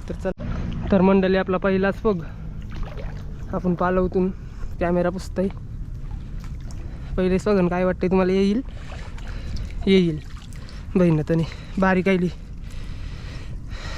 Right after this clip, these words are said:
तिला आपण सोडून देऊ. चला, दुसरे पगाव आलो ना आपण. आली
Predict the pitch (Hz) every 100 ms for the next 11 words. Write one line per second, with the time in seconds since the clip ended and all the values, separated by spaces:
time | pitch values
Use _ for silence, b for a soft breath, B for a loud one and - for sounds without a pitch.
0 | B B B B 202 190 202 190 240 185
1 | 170 170 190 - B B B B - -
2 | - - - 190 175 185 - 196 185 202
3 | 175 165 165 165 165 165 165 B B B
4 | B B B B - - - - - -
5 | - - - - - - - - - -
6 | - - - - B B B B B B
7 | B - - - - - - - - 220
8 | 196